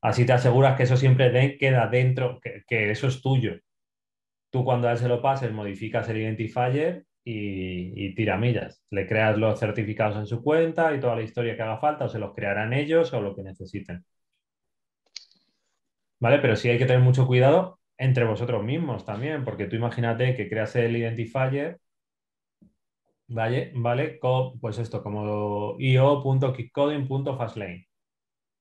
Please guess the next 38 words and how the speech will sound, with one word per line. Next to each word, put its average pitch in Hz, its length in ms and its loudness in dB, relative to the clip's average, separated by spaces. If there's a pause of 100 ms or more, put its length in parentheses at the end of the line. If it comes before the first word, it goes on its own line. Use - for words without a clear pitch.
(680)
¿Vale? 123 300 -4
Y 135 40 0
lo 104 200 0
creas 151 580 4 (640)
y 120 240 -4
tienes 120 240 0
la 127 80 4
aplicación 165 1040 0
y 117 300 -8
todo 131 240 0
lo 131 100 0
que 131 140 -4
quieras, 160 460 -2 (640)
¿vale? 127 340 -2
Y 127 60 -4
el 113 100 -4
día 120 120 0
de 123 80 4
mañana 135 420 -2
dices, 113 280 -8
"Joder, 127 320 -2
pero 113 180 -4
es 113 60 -10
que, 139 300 -4
pf, 131 120 -18 (200)
para 117 120 -2
esta 147 160 -2
aplicación 139 640 -2
ya 156 140 -2
no 151 80 -4
me 117 100 -2
vale, 127 200 -2
lo 107 160 -4
quería 117 200 -4
usar 135 280 -4
para 127 160 -2
esta 101 260 -8
otra". 123 300 -6